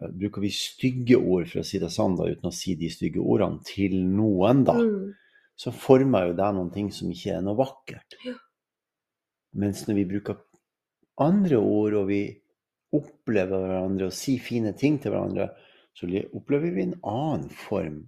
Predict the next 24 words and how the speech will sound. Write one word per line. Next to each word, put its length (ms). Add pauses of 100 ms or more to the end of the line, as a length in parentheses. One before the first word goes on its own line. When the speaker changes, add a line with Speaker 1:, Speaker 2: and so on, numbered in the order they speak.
(100)
Speaker 1:
og 100
da 100
vil 140
jeg 100
si 160
en 140
form 240
for 240
energi. 640 (160)
Speaker 2:
Mm. 360 (1500)
Speaker 1:
Som 180
har 100
en 100
annen 400
følelse 800
i 100
seg, 220 (720)
og 60
en 140
annen 480 (2250)
atmosfære, 880
ikke 180
sant? 340
Speaker 2:
Ja. 140